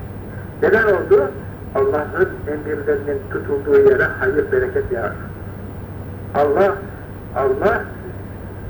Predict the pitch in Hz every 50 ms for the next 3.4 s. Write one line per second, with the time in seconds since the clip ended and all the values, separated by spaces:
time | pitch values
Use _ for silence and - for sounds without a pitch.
0 | - - - - - - - - 415 415 - - - - - - - - - -
1 | - - - 320 - - - 370 466 523 - - - 381 - 370 359 330 - -
2 | - 330 330 320 311 311 320 403 - - - - - 165 165 - 302 - - -
3 | 139 127 120 - - - 123